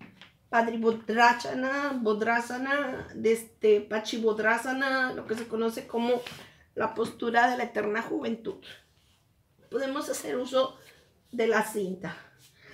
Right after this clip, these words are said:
Asegúrense que la cinta queda en el empeine de su pie, o sea, en esta parte de aquí de arriba, ¿sí? No la pongan acá, porque se puede lastimar, no la pongan en los dedos, ni en los talones tampoco. ¿Sí?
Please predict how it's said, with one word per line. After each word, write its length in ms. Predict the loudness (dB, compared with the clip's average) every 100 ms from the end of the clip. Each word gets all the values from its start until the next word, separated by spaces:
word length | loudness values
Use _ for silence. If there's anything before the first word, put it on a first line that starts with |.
| -20 -4
Asegúrense 680 | 0 0 0 0 0 -2 -2
que 100 | 2
la 160 | 4
cinta 460 | 2 -2 -2 0 0
queda 420 | 2 4 6 4 2 -10 -20 _ -8
en 120 | 0
el 140 | 2 2
empeine 400 | 2 2 4 2
de 120 | 0
su 160 | -4 -6
pie, 140 | -4
o 80 | -4
sea, 140 | -4
en 100 | -4
esta 320 | -4 -4 -2
parte 300 | 0 0 -4 -18 -20 _ _ _ -20 -20 _ -4
de 80 | -2
aquí 240 | 0 0
de 100 | 2
arriba, 300 | 2 0 -4 -10 -16 -20
¿sí? 480 | 0 2 4 2 -4
No 240 | -2 2 4
la 180 | 2
pongan 340 | 0 0 2 2
acá, 480 | 2 6 6 6 -2 -20 -20 _
porque 180 | _ -10
se 100 | -10
puede 220 | -10 2
lastimar, 500 | 4 4 2 0 2
no 100 | 4
la 180 | 2 2
pongan 240 | 0 0 2
en 100 | 2
los 180 | 2
dedos, 380 | 4 2 2 -2
ni 140 | 2 2
en 80 |
los 160 | 2 -4
talones 460 | -12 -8 -4 -2 0
tampoco. 520 | 0 0 -4 -4 -14 -18 _ _ _ _ _ _ _ -20 -20 -20 -20 _ _ _ _ _ -2
¿Sí? 460 | 2 2 0 -10